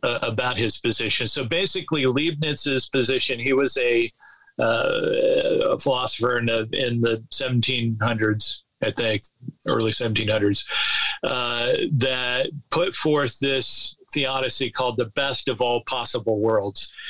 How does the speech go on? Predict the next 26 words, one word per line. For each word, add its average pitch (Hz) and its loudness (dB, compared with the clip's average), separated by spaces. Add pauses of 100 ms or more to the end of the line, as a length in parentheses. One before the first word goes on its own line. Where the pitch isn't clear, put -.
(360)
And 127 0
the 131 0
idea 139 0
is 135 2
that 131 0 (220)
God 165 0
is 156 0
a 143 -2
perfect 170 0 (100)
being. 123 -2 (800)
And 127 0
this, 131 2
this 131 2
comes 143 0
from 131 2
classical 147 -2
theism, 131 0
which, 123 2 (520)
uh, 120 0
most 135 2
Orthodox 135 0
Christians 139 0
would 135 2
adhere 139 0
to. 127 2 (520)
Um, 113 0